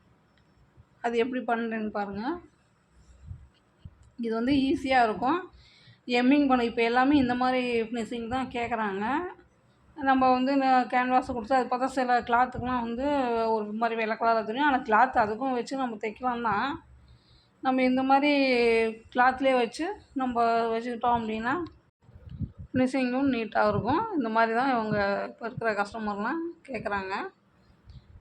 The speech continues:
இது பாருங்க, அந்த, ஆ, கழுத்து பீஸ் வச்சு அட்டாச் பண்ணிட்டா நம்ம எப்பயும் போல கால் இன்ச் அளவுக்கு வச்சு பண்ணிக்கிறோம்.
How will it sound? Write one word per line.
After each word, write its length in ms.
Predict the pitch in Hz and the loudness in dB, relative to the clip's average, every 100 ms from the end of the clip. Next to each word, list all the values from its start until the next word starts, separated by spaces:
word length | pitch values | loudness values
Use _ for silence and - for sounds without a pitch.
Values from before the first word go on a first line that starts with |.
| _ | _
இது 160 | - 247 | -8 -2
பாருங்க, 440 | 254 240 262 415 415 - - - | 0 2 0 -4 -8 -14 -16 -8
அந்த, 480 | 240 226 226 226 220 - - | -6 0 2 2 0 -6 -4
ஆ, 240 | 247 226 | 0 0
கழுத்து 320 | 220 254 254 | 0 -2 -2
பீஸ் 120 | 254 247 | -4 -2
வச்சு 340 | 226 214 294 | -4 -2 0
அட்டாச் 300 | 226 240 233 | 2 2 -2
பண்ணிட்டா 380 | 233 214 277 392 | -6 -4 -2 0
நம்ம 200 | 262 226 | 2 2
எப்பயும் 340 | 214 240 233 | 2 0 -2
போல 260 | 214 220 202 | 0 0 2
கால் 260 | 233 208 | 4 4
இன்ச் 240 | 208 208 208 | 4 -2 -4
அளவுக்கு 440 | 202 202 - 302 427 - - - - - _ _ - | -4 -6 -4 -6 -6 -12 -20 -20 -20 -20 _ _ -8
வச்சு 260 | 220 214 240 | -6 -4 -4
பண்ணிக்கிறோம். 520 | 214 208 208 277 | -2 -2 0 -2